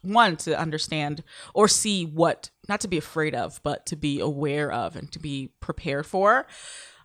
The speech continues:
Um, and also to do "Go fuck yourself" when I have the option to. <laughs> Okay, number eleven.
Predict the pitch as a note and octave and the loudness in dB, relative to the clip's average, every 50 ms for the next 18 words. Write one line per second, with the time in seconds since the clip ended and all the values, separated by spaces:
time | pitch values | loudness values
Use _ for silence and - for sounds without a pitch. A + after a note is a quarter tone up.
0 | _ - F3 F3+ F3 F3+ F3 E3+ E3+ E3 E3 D#3+ - - G3+ G3 F3+ F3 E3+ - | _ 4 6 6 8 6 4 2 0 -4 -8 -6 -2 2 6 6 6 6 6 2
1 | F3+ D#3+ D#3 - C#3+ D#3+ D3+ D3 - D3+ D3+ - D3+ D3 - - D3+ - D3+ D3+ | -2 -2 -2 -4 -6 -6 -6 -4 -4 -6 -4 -4 -6 -6 -6 -10 -8 -6 -6 -6
2 | D3+ - D3+ C#3 C#3 C#3+ D3 D#3 C3+ C3+ C3 - - D3 C#3 C#3+ - - - C3+ | -6 -6 -8 -8 -6 -6 -6 -6 -6 -6 -8 -10 -8 -6 -6 -6 -4 -6 -8 -8
3 | C3+ - - - D#4+ D#4 D4+ D4 - - - _ _ _ _ _ _ _ _ _ | -6 -6 -6 -6 -4 -6 -8 -10 -12 -16 -20 _ _ _ _ _ _ _ _ _
4 | _ _ _ - - F3 G3 C#3+ - - - - - E3 F3 F3+ F3+ E3+ D#3 D#3+ | _ _ _ -8 -4 -2 0 -2 -2 -4 -12 -12 -4 0 2 4 4 4 4 6
5 | E3 - - - - | 4 2 2 0 -10